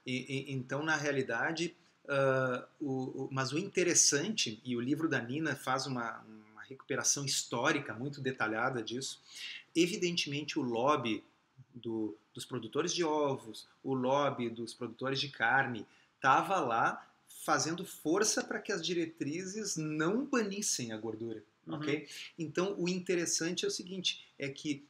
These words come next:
Speaker 1: a teoria de conspiração, nesse caso, não se aplica, porque, a, a, vamos dizer,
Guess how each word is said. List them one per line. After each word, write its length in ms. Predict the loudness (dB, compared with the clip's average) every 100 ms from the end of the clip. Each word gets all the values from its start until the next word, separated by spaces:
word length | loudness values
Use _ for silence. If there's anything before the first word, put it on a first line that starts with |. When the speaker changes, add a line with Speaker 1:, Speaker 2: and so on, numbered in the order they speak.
| -10
Speaker 1:
a 100 | -8
teoria 400 | -2 0 2 2
de 100 | 0
conspiração, 800 | -2 -4 -2 2 4 4 2 0
nesse 580 | -2 0 2 4 4 2
caso, 420 | 4 6 4 2
não 140 | 0
se 120 | -2 -4
aplica, 440 | -6 -6 -6 -12 -20 -20 -20 _
porque, 480 | -8 -6 0 0 -2 -10 _ _ _
a, 400 | 4 4 4 4
a, 240 | 2 -4 -6
vamos 160 | -2 4
dizer, 320 | 4 4 -2